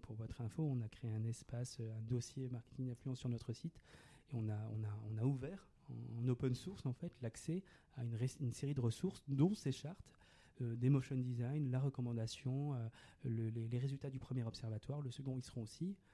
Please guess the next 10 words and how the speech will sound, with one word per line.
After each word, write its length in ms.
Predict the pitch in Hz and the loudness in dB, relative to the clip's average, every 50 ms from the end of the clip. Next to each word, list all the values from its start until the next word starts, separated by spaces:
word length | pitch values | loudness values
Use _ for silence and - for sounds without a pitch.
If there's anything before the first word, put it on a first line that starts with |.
| - - - | -20 -20 -12
pour 120 | - 123 | -8 -4
vraiment, 320 | 113 123 131 143 151 165 175 | 0 4 4 6 6 4 4
ben, 260 | 147 120 104 107 110 - - - - - - - | 4 2 2 0 0 -4 -10 -20 -20 -20 -10 -6
ben, 200 | 123 110 107 107 104 104 101 107 101 110 - - - - _ _ - - - | -4 -2 -2 -2 -4 -6 -6 -8 -10 -10 -12 -16 -20 -20 _ _ -20 -16 -10
ben, 180 | 151 131 113 107 | -8 -6 -6 -6
euh, 360 | 104 101 98 104 104 104 104 - - - - - - - - - - - - 147 135 123 | -6 -6 -8 -8 -8 -10 -12 -12 -14 -20 -20 -20 -20 -20 -20 -20 -20 -18 -16 -12 -8 -4
vraiment 260 | 117 123 139 151 143 | -2 0 0 0 -2
faire, 240 | - - 127 117 110 107 107 - | -4 -4 -4 -4 -4 -4 -6 -8
faire 180 | - 120 104 | -8 -8 -6
rayonner 1040 | 107 117 127 151 156 143 143 139 139 147 165 175 156 120 110 107 107 110 107 110 | -2 0 2 4 4 4 4 4 2 0 0 -2 -4 -6 -6 -8 -8 -10 -10 -12